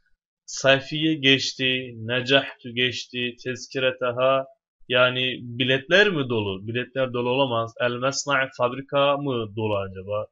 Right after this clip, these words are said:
İlgisiz. El Osmani, Osmanlı doludur. Olabilir mi? Belki. Bir gasl, gasl yıkamak demek.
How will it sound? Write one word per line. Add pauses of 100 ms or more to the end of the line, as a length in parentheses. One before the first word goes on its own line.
İlgisiz. (500)
El
Osmani, (720)
Osmanlı
doludur.
Olabilir
mi? (340)
Belki. (2000)
Bir
gasl,
gasl
yıkamak
demek.